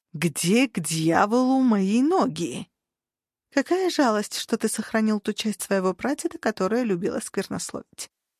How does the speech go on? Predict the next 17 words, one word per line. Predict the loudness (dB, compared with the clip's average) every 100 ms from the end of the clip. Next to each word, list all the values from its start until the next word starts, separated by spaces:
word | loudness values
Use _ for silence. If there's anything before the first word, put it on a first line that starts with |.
| _ 0
пробормотала | 2 2 2 0 -2 -4 -4
она. | -4 -6 -10 -16 _ _ _ _ _ 0
Раздался | 4 4 4 2 2 -2
громкий | 0 2 2 0 -4 -2 2
и | 2
уже | 4 0
знакомый | 0 -2 0 2 2 -2 -6
крик. | -6 -6 -16 -18 _ _ _ _ 0
Только | 2 2
теперь | 2 2 4
он | 4
был | 4
гораздо | 4 4 4 2 2
громче | 2 2 2 2 0
и | 0 0
гораздо | 0 2 2 0 0
длительнее. | 2 2 0 -8 -10 -8 -8 -10